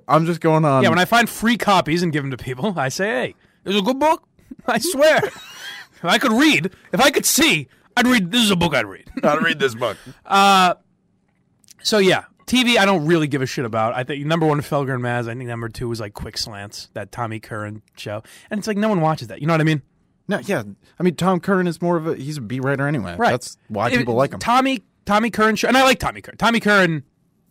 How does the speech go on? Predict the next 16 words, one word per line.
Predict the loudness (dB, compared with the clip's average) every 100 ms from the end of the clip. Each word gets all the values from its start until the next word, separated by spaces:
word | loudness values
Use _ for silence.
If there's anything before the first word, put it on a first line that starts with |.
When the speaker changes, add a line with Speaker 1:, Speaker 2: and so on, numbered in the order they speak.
| _ _
Speaker 2:
uh, | 2 2
is | 2
a |
talented | 0 -2 -2
guy. | -10 -14 -6
I | -4
like | -4
Tommy. | -6 -12 -14 _ _ _
He's | -12 -4
got |
a | -2
personality. | 0 -4 -6 -12 -18 _ _ _ _ _ _ _ _ _ _
Uh, | 0 4 6 4
but | 2 -2 2
that | 2
show, | 0 0 2 2 2 -8